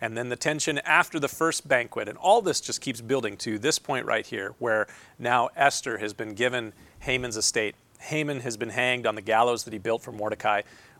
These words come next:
Mordecai is revealed to, to the king as being Esther's cousin,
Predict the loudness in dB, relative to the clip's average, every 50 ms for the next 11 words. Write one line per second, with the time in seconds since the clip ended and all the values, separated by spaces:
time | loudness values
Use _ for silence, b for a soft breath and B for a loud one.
0 | B 0 4 4 6 6 6 6 6 6 6 6 2 -4 -6 -6 -4 0 2 2
1 | 2 2 0 -4 -4 -4 -2 -2 -4 -6 B B B B B B -20 -20 -18 -16
2 | -10 -4 -4 -2 -2 -2 -4 -4 -2 -2 0 0 0 0 0 -2 -2 0 -2 -2
3 | -2 -2 0 2 2 2 2 -2 -4 -6 -6 -4 0 2 2 2 2 -2 -4 -6
4 | -6